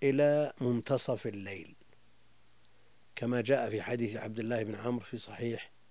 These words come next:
مسلم. وحديث عبد الله بن عمرو صريح في هذا الم-، الباب، لكن الجمهور، جمهور أهل العلم، يرون أن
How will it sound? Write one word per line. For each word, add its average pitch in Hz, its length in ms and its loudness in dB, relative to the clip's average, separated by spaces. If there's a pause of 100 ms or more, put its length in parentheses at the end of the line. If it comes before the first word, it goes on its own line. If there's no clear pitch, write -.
(1200)
مسلم. 113 480 -2 (1800)
وحديث 123 1160 0
عبد 127 200 2
الله 123 260 4
بن 107 140 -2
عمرو 135 360 2 (220)
صريح 143 540 4
في 113 240 -6
هذا 101 220 -4
الم-، 101 280 -14
الباب، 107 400 -8 (1700)
لكن 175 360 6
الجمهور، 160 600 10
جمهور 139 400 6
أهل 131 180 4
العلم، 139 340 6
يرون 139 340 8
أن 123 420 2